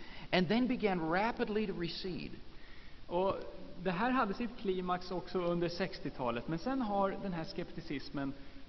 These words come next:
Speaker 2: eh, kraftigt tillbakamotats.
Speaker 1: Today it still lingers on in the liberal backwaters, uh, inhabited by the radical critics.
Speaker 2: Den lever kvar lite grann i, i, ehm, i såna här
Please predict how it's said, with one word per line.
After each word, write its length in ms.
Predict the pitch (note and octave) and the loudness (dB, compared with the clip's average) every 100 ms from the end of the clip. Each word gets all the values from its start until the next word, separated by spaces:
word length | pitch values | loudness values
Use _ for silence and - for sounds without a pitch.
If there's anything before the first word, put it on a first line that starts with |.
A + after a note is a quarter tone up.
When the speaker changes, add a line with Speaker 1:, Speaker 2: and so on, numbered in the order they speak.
| - | -8
Speaker 2:
eh, 260 | C#3+ C3 C3 - - | -4 -2 -2 -4 -6
kraftigt 720 | G3+ B3 D#3 - - A3 - | 0 0 0 -6 -4 -4 -4
tillbakamotats. 1200 | F#3+ E3 F3+ - D3+ D3 D3 - - G#2 - - - - | -4 -2 -2 0 0 0 -2 -4 -6 -6 -8 -8 -8 -6
Speaker 1:
Today 340 | - G#3 A#3+ B3+ | 6 10 12 10
it 120 | A3 | 6
still 360 | - - C#4+ B3+ A3+ | 2 4 6 8 10
lingers 480 | A#3+ A#3 G#3+ G3 G3 | 10 10 10 10 10
on 360 | G3 G3+ D#3+ | 10 10 8
in 80 | C3+ | 6
the 100 | C#3 | 4
liberal 600 | D3+ G#3 E3+ F3 D3+ - - - B2 | 8 8 10 10 10 8 0 -4 10
backwaters, 840 | D#3+ G3+ - D#3+ A#2+ A#2 G2 - - | 10 10 10 12 12 12 8 4 4
uh, 100 | B2+ C#3+ | 4 6
inhabited 640 | D3+ B2+ E3+ F3 D#3+ C3 | 4 8 8 8 6 8
by 160 | C#3+ C#3 | 8 8
the 80 | |
radical 460 | C#3 C#3+ C#3+ C#3 B2+ | 6 6 6 4 2
critics. 480 | - D#3+ B2 D2 - - - - - - D#3 | 0 2 4 2 -4 -8 -8 -8 -8 -6 0
Speaker 2:
Den 260 | F3+ G#3+ | 2 4
lever 260 | A3+ A#3 A3+ | 6 6 6
kvar 460 | A3+ F3+ G#3 A3 F#3 | 4 2 4 4 4
lite 220 | F#3 F3+ | 2 0
grann 320 | E3 D3 D3+ | 0 0 0
i, 260 | D3+ D3+ C#3+ | 0 -2 -2
i, 340 | D3 D3 C#3+ | -2 -2 0
ehm, 420 | C#3+ C3+ C3+ C3+ - - - - - | 0 2 0 -2 -4 -6 -8 -8 -8
i 60 | |
såna 220 | D3 D3 C#3 | -6 -4 -2
här 240 | C3+ B2+ | 0 -2